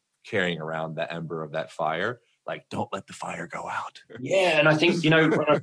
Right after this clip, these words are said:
Speaker 2: saying that it's an observation. So, Aaron, it's an observation, right? I think with this skin, this spiritual skin, we, we have this responsibility, right, to give ourselves a present best in this moment.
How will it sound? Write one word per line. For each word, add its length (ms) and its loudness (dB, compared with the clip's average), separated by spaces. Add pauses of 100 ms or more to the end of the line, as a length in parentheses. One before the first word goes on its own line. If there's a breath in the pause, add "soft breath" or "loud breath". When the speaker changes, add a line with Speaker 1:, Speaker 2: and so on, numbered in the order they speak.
Speaker 2:
saying 140 0
that 240 -2 (180)
it's 160 0
an 80 6
observation. 1000 4
So, 340 4 (180)
Aaron, 200 4
it's 120 2
an 80 2
observation, 640 4
right? 240 -2 (280)
I 120 4
think 300 0 (100)
with 280 4
this 400 2 (320)
skin, 580 4
this 160 2
spiritual 460 4
skin, 560 2 (100)
we, 320 2
we 380 2
have 200 4
this 180 2
responsibility, 880 2
right, 300 -4 (1000)
to 500 4 (220)
give 140 6
ourselves 480 6
a 80 2
present 420 4
best 500 2 (120)
in 160 0
this 200 0
moment. 440 0